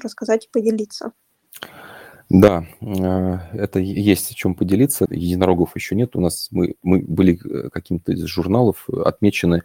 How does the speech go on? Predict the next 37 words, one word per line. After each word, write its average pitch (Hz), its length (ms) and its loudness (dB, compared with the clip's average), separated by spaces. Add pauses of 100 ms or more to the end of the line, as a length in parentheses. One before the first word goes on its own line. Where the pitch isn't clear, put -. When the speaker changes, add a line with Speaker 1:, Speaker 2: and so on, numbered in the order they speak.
(640)
Speaker 2:
в - 60 -8
Европе 90 380 2
как - 220 -2
суникорн. 80 840 2 (120)
Ну 82 140 2
вот 76 120 -8
юникорн 90 500 4
Speaker 1:
Да, 82 120 2
Speaker 2:
это 82 80 -6
единорог, 87 480 2
Speaker 1:
да. 87 60 -2
Speaker 2:
а - 20 -4
мы 92 120 0
там 107 160 -6
с-, - 180 -8 (160)
числимся - 540 -4
в - 40 -6
суникорнах, 95 760 0
то - 80 -6
есть - 120 -8
у 95 40 0
нас - 160 -4
есть 82 120 -6
все - 180 -4
хорошие - 540 -4
шансы 101 500 -6 (400)
стать - 360 -4
единорогом. 87 520 0
Но 107 120 4
это 92 240 -2 (120)
какие-то, - 380 -8 (100)
наверное, 85 320 -8
как-то - 300 -18
больше 87 320 -6
никак 87 280 -8
не, 92 120 -10 (160)
ну, 90 160 -6